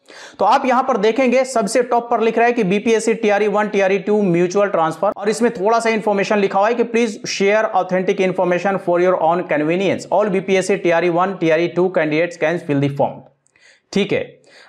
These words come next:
अब आपसे यहां पर आपका ईमेल आईडी मांगा जाता है, टीचर का नेम मांगा जाता है, बीपीएससी टीआरई type, टीआरई वन में आपका selection हुआ है या टू में, ये आपको select करना है।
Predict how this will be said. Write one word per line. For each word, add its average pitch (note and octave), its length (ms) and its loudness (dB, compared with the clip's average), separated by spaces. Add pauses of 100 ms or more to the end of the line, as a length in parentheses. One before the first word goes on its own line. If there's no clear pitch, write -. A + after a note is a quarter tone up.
(140)
अब A3+ 160 2
आपसे B3 340 2
यहां F#3+ 300 0
पर G3+ 140 0
आपका F#3 300 0
ईमेल E3 220 2
आईडी E3 180 2
मांगा E3 240 0
जाता D#3+ 220 0
है, E3+ 100 -10 (540)
टीचर A#3+ 360 2
का B3 160 0
नेम F3 220 0
मांगा F3+ 240 0
जाता E3+ 240 0
है, F3 180 -6 (380)
बीपीएससी C4+ 720 2
टीआरई A3 540 2
type, E3 400 -2 (180)
टीआरई F3+ 240 2
वन F#3 200 0
में A3 120 0
आपका G#3 260 0
selection G#3 400 -2
हुआ A3 160 4
है A#3 80 0
या G#3 80 2
टू F#3 220 0
में, G3+ 120 0
ये D#3+ 120 2
आपको D3+ 240 0
select E3+ 300 -4
करना E3 220 0
है। F3 140 -6